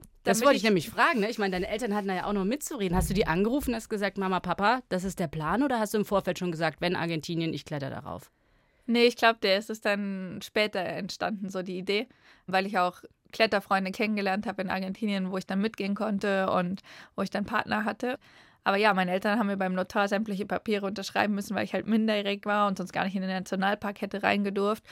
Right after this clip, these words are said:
Speaker 2: Und das haben sie damals alles gemacht. Und meine meisten Schulfreundinnen oder Kletterfreundinnen haben mir gesagt, „Hey,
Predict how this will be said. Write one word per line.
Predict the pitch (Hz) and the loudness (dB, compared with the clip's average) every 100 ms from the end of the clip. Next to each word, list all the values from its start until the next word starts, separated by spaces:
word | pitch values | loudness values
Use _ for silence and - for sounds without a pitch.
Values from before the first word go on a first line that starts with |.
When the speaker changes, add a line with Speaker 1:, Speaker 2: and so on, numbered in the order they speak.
| - - - | -18 -16 -2
Speaker 2:
Und | 226 | 0
das | 247 | 2
haben | 277 | 2
sie | 254 | 4
damals | 226 226 - | 4 4 0
alles | - 269 294 285 | 0 2 2 -2
gemacht. | 262 262 285 - - _ | 0 2 0 -2 -18 _
Und | 214 | 0
meine | 196 190 | 0 0
meisten | 208 240 - | 0 0 -2
Schulfreundinnen | 226 269 269 - 196 208 196 | -4 -2 -2 0 0 0 0
oder | 185 | -2
Kletterfreundinnen | 185 247 - - 185 185 208 | 0 0 0 -2 -4 -2 0
haben | |
mir | 196 | 0
gesagt, | 196 196 | 0 0
„Hey, | 202 180 | 0 0